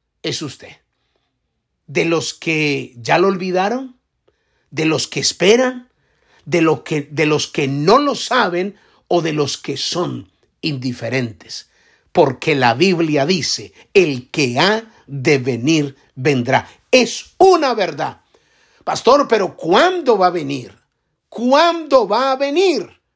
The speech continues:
Por favor, díganos, denos alguna fecha, alguna pista". Pues yo le voy a decir lo que la Biblia dice. Mateo veinticuatro, voy a leer desde el versículo treinta y seis.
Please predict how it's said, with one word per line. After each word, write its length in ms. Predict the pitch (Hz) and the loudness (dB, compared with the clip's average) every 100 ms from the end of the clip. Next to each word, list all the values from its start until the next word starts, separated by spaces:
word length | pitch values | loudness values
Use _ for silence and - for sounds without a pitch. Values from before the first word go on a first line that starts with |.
| _ _ _ _ _ | _ _ _ _ _
Por 180 | 208 190 | -2 2
favor, 440 | 202 190 262 262 | 2 4 2 2
díganos, 580 | 311 403 349 240 170 127 | 0 2 2 2 0 -4
denos 300 | 220 320 - | -2 0 0
alguna 400 | 226 240 302 269 | 0 0 0 0
fecha, 420 | - 392 370 240 | 0 0 2 0
alguna 480 | 190 190 302 320 311 | 0 -2 -2 0 0
pista". 480 | 415 415 - 175 - - - | -2 -4 -2 -6 -6 -14 -10
Pues 220 | - 208 151 | 0 0 2
yo 140 | 233 | -2
le 100 | 302 | -2
voy 220 | 320 311 | -4 0
a 100 | 294 | 0
decir 340 | 226 185 254 247 | 0 -6 -8 -8
lo 140 | 240 | -6
que 80 | 202 | -4
la 160 | 175 | -4
Biblia 340 | 180 247 262 269 | -4 -8 -6 -2
dice. 360 | 349 339 - | -2 -2 -4
Mateo 420 | 147 185 - 226 240 | -4 -6 -2 0 0
veinticuatro, 880 | 247 202 233 - 220 156 160 180 190 _ _ _ | -2 -6 -12 -2 -2 -2 -6 -8 -10 _ _ _
voy 160 | 135 175 | -2 4
a 80 | 220 | 4
leer 180 | 208 | 4
desde 160 | 220 226 | 4 4
el 80 | 180 | 4
versículo 560 | 165 151 170 175 214 | 0 -4 -6 -2 -2
treinta 340 | 190 202 202 220 | -2 -6 -4 -4
y 100 | 208 | -4
seis. 480 | - 160 175 - | -4 -4 -4 -14